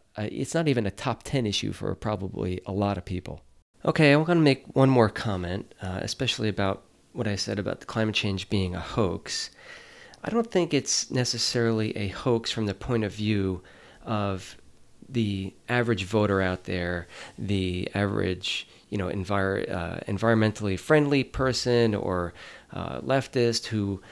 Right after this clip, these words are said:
happens to believe, uh, that it might be an issue. I believe it's a hoax on the political side. I think the politicians are the ones perpetrating the hoax.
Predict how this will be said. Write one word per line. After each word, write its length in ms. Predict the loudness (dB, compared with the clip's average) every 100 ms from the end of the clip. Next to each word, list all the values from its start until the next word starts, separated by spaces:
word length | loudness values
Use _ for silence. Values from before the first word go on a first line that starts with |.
| -10
happens 360 | -4 -2 -2 -2
to 120 | -4
believe, 600 | -2 0 2 0 -2 -6 -18 -20 _ -12
uh, 240 | -8 -6
that 260 | -4 -6 -4
it 200 | -4 -4
might 320 | 0 0 0
be 120 | -2 -2
an 80 |
issue. 460 | 0 -2 0 -2 -2 -8 -20 -6
I 100 | -2
believe 340 | 0 2 2
it's 160 | 0 0
a 60 | -2
hoax 640 | 0 0 0 -2 -2 -4 -4
on 300 | 0 2 2
the 200 | 2 0
political 600 | 0 0 4 4 4 0
side. 500 | 0 -2 -2 -6 -10 -16 -12
I 100 | -4
think 180 | 0 0
the 100 | 0
politicians 1000 | -2 0 0 -2 0 0 2 2 2 0
are 160 | 0 2
the 100 | 2
ones 540 | 2 0 -2 -4 -6 -8 _
perpetrating 640 | 4 4 2 0 0 0 -4
the 80 |
hoax. 500 | -4 -4 -4 -8 -10